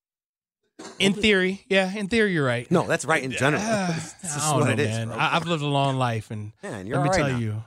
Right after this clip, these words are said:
Speaker 1: uh,
Speaker 2: You're doing all right
Speaker 1: am I
Speaker 2: right
Speaker 1: doing
Speaker 2: now.
Speaker 1: all right?
Speaker 2: You're on six seventy score at
Speaker 1: Oh,
Speaker 2: twelve
Speaker 1: no,
Speaker 2: o'clock.
Speaker 1: I'm doing all right.
Speaker 2: You're on
Speaker 1: My, a
Speaker 2: C B S
Speaker 1: professional
Speaker 2: two.
Speaker 1: sense, yes.
Speaker 2: Right.
Speaker 1: I, like, no one's,
Speaker 2: I was gonna say
Speaker 1: people would kill to be opposite of you, Gabe,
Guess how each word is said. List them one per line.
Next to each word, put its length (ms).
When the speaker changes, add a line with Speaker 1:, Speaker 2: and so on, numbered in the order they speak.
Speaker 1:
uh, 260
Speaker 2:
You're 100
doing 200
all 140
right 120
Speaker 1:
am 60
I 80
Speaker 2:
right 60
Speaker 1:
doing 160
Speaker 2:
now. 120
Speaker 1:
all 60
right? 380
Speaker 2:
You're 120
on 140
six 220
seventy 320
score 420
at 200
Speaker 1:
Oh, 120
Speaker 2:
twelve 60
Speaker 1:
no, 60
Speaker 2:
o'clock. 220
Speaker 1:
I'm 60
doing 140
all 80
right. 200
Speaker 2:
You're 100
on 100
Speaker 1:
My, 100
a 40
Speaker 2:
C 60
B 60
S 180
Speaker 1:
professional 360
Speaker 2:
two. 80
Speaker 1:
sense, 280
yes. 280
Speaker 2:
Right. 380
Speaker 1:
I, 40
like, 100
no 120
one's, 280
Speaker 2:
I 40
was 80
gonna 120
say 100
Speaker 1:
people 200
would 120
kill 260
to 60
be 380
opposite 540
of 160
you, 280
Gabe, 420